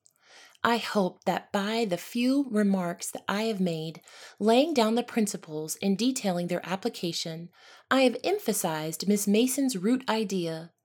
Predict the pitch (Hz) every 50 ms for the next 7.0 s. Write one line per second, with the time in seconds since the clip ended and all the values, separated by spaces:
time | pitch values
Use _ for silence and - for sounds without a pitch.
0 | _ - - - - - - 196 190 196 185 185 - - 233 233 247 269 277 -
1 | - 254 247 - 269 233 190 190 180 175 175 - 190 185 185 185 - 175 170 180
2 | 190 202 214 240 247 254 240 - - - 196 190 190 - 190 196 180 180 180 185
3 | 165 156 170 - 175 170 - - - - 202 196 185 170 160 156 156 180 190 -
4 | - - - - - - - - - _ - 208 220 269 302 311 294 - - 349
5 | 330 - - 151 156 156 156 156 170 - _ _ - _ _ _ - 208 - -
6 | - 214 214 214 247 311 302 - - - - 262 277 269 202 190 175 170 170 175